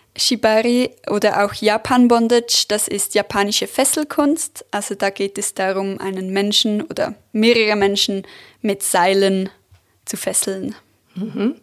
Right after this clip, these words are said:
Speaker 2: Detaillierter werden wir später darauf eingehen,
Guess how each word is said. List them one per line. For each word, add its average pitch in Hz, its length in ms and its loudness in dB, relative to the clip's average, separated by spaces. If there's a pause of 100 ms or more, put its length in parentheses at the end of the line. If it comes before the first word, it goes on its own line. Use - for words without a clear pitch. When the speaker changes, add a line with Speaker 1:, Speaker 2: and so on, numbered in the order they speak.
Speaker 2:
Detaillierter 233 800 -2
werden 190 220 -2
wir 170 100 -6
später 175 720 -6
darauf 170 380 -4
eingehen, 165 720 -8